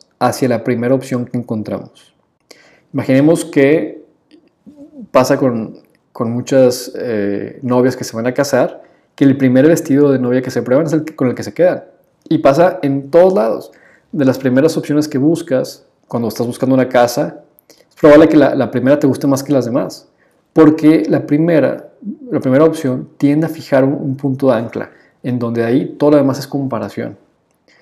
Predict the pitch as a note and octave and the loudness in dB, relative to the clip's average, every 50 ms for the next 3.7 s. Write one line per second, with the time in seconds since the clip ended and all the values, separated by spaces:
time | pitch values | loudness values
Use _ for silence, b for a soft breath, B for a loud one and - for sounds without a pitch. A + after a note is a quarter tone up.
0 | b b _ - B2 A#2 G#2 B2 A#2+ - - - B2 A2 B2 B2 C3+ F#3 G3+ - | b b _ -6 -4 -4 -2 -4 -4 -2 -2 -2 -2 0 0 2 2 2 2 0
1 | G3+ - - F3 E3+ F#3 F#3+ F#3 D#3 C#3 C#3 D3 C#3+ C3+ B2+ C3+ D#3+ G3+ A3 - | -2 2 2 2 2 2 0 2 4 4 6 6 6 6 6 6 4 2 0 -4
2 | B B B B B B _ _ - C#3 B2 A#2+ A#2 A2 A#2 B2 C#3+ D3+ C#3+ C3 | B B B B B B _ _ 0 0 2 2 0 0 0 2 2 2 2 2
3 | A#2+ B2 C3 C3+ B2+ B2+ B2+ A#2 A#2 C3 C#3+ - - | 0 2 2 2 2 2 2 2 2 2 -2 -6 -12